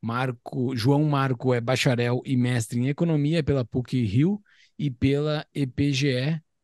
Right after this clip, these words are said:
eh, Fundação Getúlio Vargas, respectivamente, e mestre e doutor em engenharia elétrica,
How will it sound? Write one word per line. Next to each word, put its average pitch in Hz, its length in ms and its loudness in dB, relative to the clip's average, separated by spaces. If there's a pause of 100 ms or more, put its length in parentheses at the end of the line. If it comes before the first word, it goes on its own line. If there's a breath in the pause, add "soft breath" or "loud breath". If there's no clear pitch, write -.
(140)
eh, 127 240 -2
Fundação 131 360 -2
Getúlio 131 320 -2
Vargas, 98 400 -6
respectivamente, 127 1300 -6
e 160 80 -4
mestre 139 320 0
e 143 40 -6
doutor 131 300 -2
em 131 140 -2
engenharia 127 480 -2
elétrica, 123 500 -6